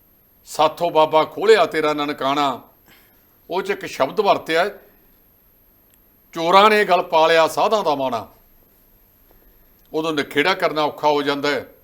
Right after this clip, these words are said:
ਕਿ ਕਿਧਰੇ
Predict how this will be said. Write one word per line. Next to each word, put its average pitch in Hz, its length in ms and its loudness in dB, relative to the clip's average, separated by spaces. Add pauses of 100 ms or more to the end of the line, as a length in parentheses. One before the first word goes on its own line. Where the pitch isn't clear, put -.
(1600)
ਕਿ 151 80 -6
ਕਿਧਰੇ 190 640 0